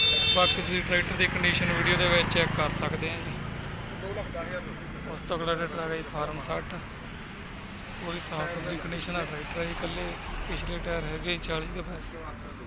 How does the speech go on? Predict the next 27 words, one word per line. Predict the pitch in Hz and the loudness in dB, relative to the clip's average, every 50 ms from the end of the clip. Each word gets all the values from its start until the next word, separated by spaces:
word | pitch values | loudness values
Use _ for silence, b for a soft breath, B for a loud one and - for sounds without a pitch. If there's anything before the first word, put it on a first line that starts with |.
| - - | -12 -10
ਫਰੰਟ | - - 180 165 170 165 - 190 | -8 -4 -4 -2 -2 -2 -4 -6
ਟਾਇਰ | 170 180 175 175 170 175 165 - - - - - - - - - - - | -4 -2 -2 -2 -2 -4 -8 -8 -10 -10 -8 -8 -8 -8 -10 -8 -8 -6
ਜੇ | 165 170 170 165 - - | -2 -2 0 -2 0 -2
ਕੇ | 175 - | -4 -2
ਦੇ | 165 180 180 | 0 0 0
ਆ | 180 | 0
ਜੀ | 175 175 170 | 0 -2 -2
ਸੱਤਰ | - 170 - - - 170 170 165 | -4 -4 -4 -2 -2 -2 0 0
ਕੁ | - - 180 | 0 -2 0
ਪੈਸੇ | 160 170 160 - - 175 165 | 0 2 2 2 2 0 0
ਕੰਡੀਸ਼ਨ | - - - - - - - 180 | 2 4 4 4 2 0 2 2
ਦੇ | 180 180 | 2 4
ਵਿੱਚ। | 180 175 - - 202 185 - - - - - - - - - - - - - - - - - - - - - - - - - - - - - - - - - - - | 4 4 2 2 2 2 4 6 8 10 10 10 10 10 8 8 6 6 4 6 4 4 4 4 2 0 0 0 0 0 0 0 0 0 -2 -4 -4 -4 -4 -4 -4
ਸਤਾਨਵੇਂ | - - - 190 175 170 170 170 180 180 180 | -4 0 2 4 4 4 2 2 2 2 2
ਮਾਡਲ | 180 170 160 151 147 151 156 | 2 0 0 0 -2 -2 -2
ਹੈ | 165 170 | -2 -2
ਜੀ, | 175 180 170 202 185 | -4 -4 -2 -2 -2
ਇੱਕ | 170 - 196 | -2 -2 -2
ਲੱਖ | 180 170 165 160 - - 170 | -2 -2 -2 -2 -2 -2 -2
ਤੇ | 175 165 160 175 | -2 -2 0 0
ਪਚਾਨਵੇਂ | 165 - 175 165 165 165 165 170 175 170 160 | 0 2 2 2 2 2 0 0 0 0 0
ਹਜ਼ਾਰ | 160 170 170 165 160 156 156 | 0 0 2 2 2 2 2
ਰੁਪਇਆ | 170 185 180 170 170 | 0 2 2 4 4
ਇਸ | 165 151 | 2 4
ਦੀ | - 175 170 | 2 2 2
ਡਿਮਾਂਡ | 156 160 156 147 139 139 139 139 151 | 2 2 0 0 0 0 2 2 2
ਆ। | 170 | 2